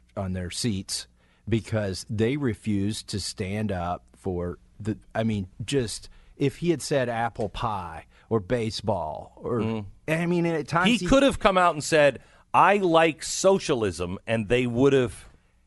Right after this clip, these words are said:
Speaker 2: they would not have clapped and they would not have gotten up.
Speaker 1: That's right.
Speaker 2: I mean, no matter what he said, even if it was stuff they've always been for. They, I mean, he, he,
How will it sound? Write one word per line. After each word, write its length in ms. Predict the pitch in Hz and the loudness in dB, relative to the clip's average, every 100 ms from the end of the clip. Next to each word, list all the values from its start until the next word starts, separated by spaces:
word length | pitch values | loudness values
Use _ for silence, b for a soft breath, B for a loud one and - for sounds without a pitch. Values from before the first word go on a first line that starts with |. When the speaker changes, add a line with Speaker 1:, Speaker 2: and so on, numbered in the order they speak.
| _ | _
Speaker 2:
they 220 | - 120 127 | -4 0 2
would 240 | 117 123 | 2 4
not 300 | 117 135 165 | 4 4 4
have 120 | 165 | 2
clapped 400 | - 127 120 - | 0 0 0 -2
and 160 | - 107 | -8 -4
they 80 | 107 | -4
would 200 | 98 98 | -4 -2
not 220 | 110 110 | 0 0
have 100 | 98 | -2
gotten 260 | 98 80 87 | -4 -4 -8
up. 300 | 69 - - | -10 -12 -8
Speaker 1:
That's 240 | - 113 - | -4 -4 -2
right. 280 | 110 87 - | -4 -4 -10
Speaker 2:
I 100 | - | -2
mean, 260 | 131 139 131 | 0 0 -2
no 240 | 127 120 127 | -2 2 4
matter 340 | 135 131 123 | 4 4 2
what 380 | 107 101 160 190 | 0 2 2 2
he 220 | - 196 | -4 -4
said, 560 | 175 - 170 135 78 - | -4 2 4 4 2 -6
even 240 | 131 180 226 | -4 2 2
if 20 | |
it 60 | 220 | 4
was 180 | 214 | 0
stuff 260 | - 208 - b b b | 2 0 0 b b b
they've 240 | 185 202 | 0 2
always 520 | 165 185 190 202 196 - | 4 6 6 4 2 0
been 260 | 208 202 | 2 0
for. 580 | - 214 294 247 101 - _ _ _ - | 2 4 6 6 4 -6 _ _ _ 0
They, 200 | 220 208 | 0 2
I 140 | 180 | 2
mean, 200 | 214 220 | 4 4
he, 280 | 190 220 311 | 2 0 -4
he, 540 | - 190 175 208 208 | -4 -6 -6 -8 -8